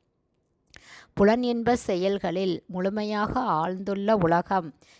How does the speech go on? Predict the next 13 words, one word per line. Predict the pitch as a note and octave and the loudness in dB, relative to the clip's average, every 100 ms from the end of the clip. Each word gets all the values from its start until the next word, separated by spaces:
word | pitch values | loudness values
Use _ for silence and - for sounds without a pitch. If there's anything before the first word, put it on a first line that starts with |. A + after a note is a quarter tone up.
| - | -8
எப்படி | F#3 - B3 B3 A#3+ | -8 -2 0 0 0
இயங்குகிறது | F3 F#3 G3 A3 G#3 F#3+ F3+ G#3 | 0 0 -2 -4 -2 0 0 -2
என்பதை | F3 D#3 D#3 F3 F3+ D#3 _ | -2 -2 -2 0 0 -2 _
அவரால் | F#3+ E3 D#3+ F3+ A#3+ - | -4 0 2 2 0 -2
புரிந்து | F3+ G3 G#3 A3 | 0 0 0 -2
கொள்ள | F3+ D#3 G3 | 0 -2 0
முடியவில்லை. | B3+ F3 F3 D#3+ D3+ D3+ D3 - _ _ _ _ _ _ - | -2 -2 -4 -2 -2 -4 -4 -6 _ _ _ _ _ _ -6
ஹரே | F#3 F#3+ | -4 -4
கிருஷ்ணா. | F#3 - - F#3+ A#3+ C4+ - _ _ _ _ _ | -4 -6 -4 -2 -2 -4 -6 _ _ _ _ _
Purport | G3 F3 G#3 F#3 | -4 -2 -4 -6
by | F#3+ | -8
Srila | - F3+ F3+ | -8 -10 -10
Prabhupada. | F3 D#3+ - G3+ | -12 -14 -14 -16